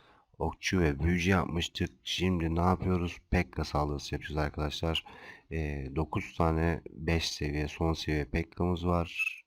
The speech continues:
Eee, ve ordu kampımızı tamamlamak için de üç tane de yedi seviye devimiz var.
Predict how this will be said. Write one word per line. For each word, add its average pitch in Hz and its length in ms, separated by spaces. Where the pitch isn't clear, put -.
Eee, 73 840
ve 85 240
ordu 82 280
kampımızı 73 500
tamamlamak 78 520
için - 300
de 82 180
üç 95 240
tane 78 260
de - 60
yedi 80 200
seviye 73 460
devimiz 82 400
var. 85 240